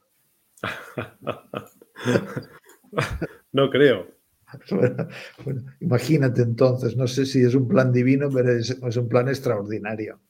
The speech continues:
Speaker 1: <laughs> Pues mira, lo, lo acabo de encontrar. Justo hay una estimación que dice que el número de personas que han existido desde que surgió el Homo sapiens,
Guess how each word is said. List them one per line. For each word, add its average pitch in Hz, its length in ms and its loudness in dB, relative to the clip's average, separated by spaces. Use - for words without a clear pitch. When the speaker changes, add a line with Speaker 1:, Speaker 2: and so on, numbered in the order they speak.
Speaker 1:
<laughs> 127 80 -4
Pues 139 220 4
mira, 127 380 2
lo, 120 200 -2
lo 123 120 -2
acabo 156 260 4
de 160 80 10
encontrar. 127 480 2
Justo 185 720 0
hay 143 220 0
una 139 120 2
estimación 135 600 2
que 135 80 -2
dice 139 280 -2
que - 80 -8
el 117 80 -4
número 139 280 2
de 127 60 -2
personas 120 420 -4
que - 80 -6
han 139 80 -2
existido 127 640 -6
desde 127 360 0
que 123 120 -2
surgió 135 640 4
el 117 200 -4
Homo 143 240 2
sapiens, 131 720 -2